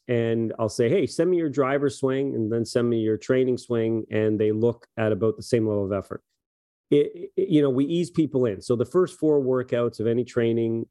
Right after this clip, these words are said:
uh, program are at what we call full intent, which is how hard you would swing on the golf course.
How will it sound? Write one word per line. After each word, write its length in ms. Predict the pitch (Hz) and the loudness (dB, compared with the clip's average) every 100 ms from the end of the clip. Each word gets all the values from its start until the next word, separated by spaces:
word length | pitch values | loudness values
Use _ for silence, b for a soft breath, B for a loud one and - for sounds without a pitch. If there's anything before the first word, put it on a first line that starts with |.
| - | -4
uh, 560 | 110 107 107 107 107 | -2 0 0 -2 -4
program 680 | 101 - 117 101 113 107 110 110 | -2 0 2 0 0 0 -2 0
are 360 | 110 107 107 | 0 2 0
at 120 | 104 | 0
what 160 | 110 107 | -2 -2
we 140 | 110 | -2
call 420 | 104 113 104 101 - | -4 -2 0 0 0
full 280 | - 131 | 2 2
intent, 460 | 127 110 104 101 107 - | 2 -2 -6 -6 -8 -6
which 160 | 110 | -4
is 120 | 110 - | -4 0
how 200 | 120 104 | 0 2
hard 260 | 117 107 | 0 0
you 60 | 104 | -2
would 120 | 101 | -4
swing 200 | - 110 | -2 0
on 80 | 104 | 0
the 60 | 95 | 0
golf 260 | 117 107 | 0 -2
course. 360 | - - - | -6 -12 -14